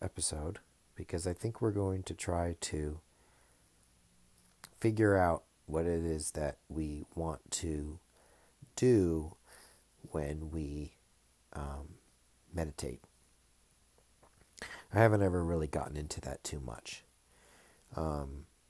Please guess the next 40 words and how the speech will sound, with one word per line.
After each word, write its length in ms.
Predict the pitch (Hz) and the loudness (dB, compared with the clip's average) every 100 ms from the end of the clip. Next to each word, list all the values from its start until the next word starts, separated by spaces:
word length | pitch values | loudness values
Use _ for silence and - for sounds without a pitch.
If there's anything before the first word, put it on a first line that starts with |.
| _ _ _ _ - | _ _ _ _ -12
I've 80 | |
talked 320 | - 101 98 - | 6 6 6 2
about 280 | 85 82 | 2 0
meditation, 520 | - 73 - 78 - 76 | -4 -6 -4 -4 -4 -8
I've 80 | |
talked 260 | - 76 - | -4 -6 -6
about 240 | - 78 | -6 -6
the 60 | - | -8
core 240 | - 73 | -8 -8
qualities 600 | 71 - 80 78 76 78 | -8 0 0 2 -2 -2
of 160 | 82 78 | -2 0
it, 140 | 90 - - - - - - - - _ _ - - | -2 -4 -20 -20 -20 -20 -20 -20 -20 _ _ -8 0
and 80 | |
I've 100 | 110 | 0
talked 280 | - 104 - | 8 6 6
about 320 | 92 90 85 - | 4 4 4 -2
how, 400 | 85 82 78 80 - _ _ _ - | -2 0 0 -2 -6 _ _ _ -12
you 80 | 92 | -8
know, 80 | 76 | -6
you 60 | |
should 180 | 69 - | -8 -8
try 160 | - 76 | -6 -6
to 80 | - | -4
spend 320 | - 82 71 | -2 -4 -2
three 180 | 85 76 | -4 -4
times 360 | - 78 71 | -4 -6 -6
a 40 | - | -6
day 260 | 73 73 - | -4 -4 -2
doing 300 | 78 76 71 | -4 -4 -10
it. 140 | - - _ _ - - _ - | -16 -20 _ _ -20 -20 _ -2
But 80 | 90 | 2
I 60 | |
really 420 | 95 104 101 87 90 | 6 6 4 2 -2
haven't 340 | - 85 85 | 0 0 0
talked 320 | - 82 85 - | -2 -4 -4 -8
about 420 | - 73 67 - _ - | -4 -4 -6 -14 _ -8
the 300 | 80 71 69 _ _ _ _ _ - _ - | -6 -4 -8 _ _ _ _ _ -20 _ -2
mechanism 600 | 104 - 82 69 - 64 | -2 0 -2 -2 -4 -4
of 140 | 62 | -6
meditation. 600 | 73 65 - - - - | -6 -8 -10 -12 -12 -14